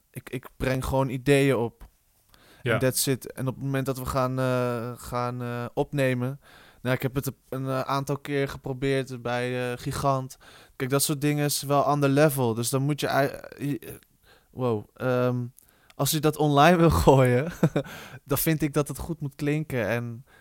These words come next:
Speaker 1: op het moment dat ik niet precies weet hoe ik dingen moet oplossen, bijvoorbeeld dus met een band opnemen,
Speaker 2: Ja.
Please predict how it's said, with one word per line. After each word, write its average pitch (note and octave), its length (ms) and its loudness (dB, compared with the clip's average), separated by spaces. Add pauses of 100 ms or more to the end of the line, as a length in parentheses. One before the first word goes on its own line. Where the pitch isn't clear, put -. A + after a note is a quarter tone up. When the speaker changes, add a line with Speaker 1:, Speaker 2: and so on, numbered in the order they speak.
(120)
Speaker 1:
op - 120 -12
het C3 100 -10
moment C#3+ 280 0
dat C#3 140 -4
ik C#3 100 -2
niet C#3+ 220 -4
precies - 420 -2
weet C3+ 340 2
hoe C#3 260 0
ik C3 180 -6
dingen C3+ 240 -2
moet C3 160 -6
oplossen, C3 640 -2 (420)
bijvoorbeeld A2+ 500 -6
dus A#2+ 160 -6
met A#2 220 -6
een A2+ 180 -8
band B2+ 280 0
opnemen, G#2+ 540 -8 (200)
Speaker 2:
Ja. A2+ 200 -4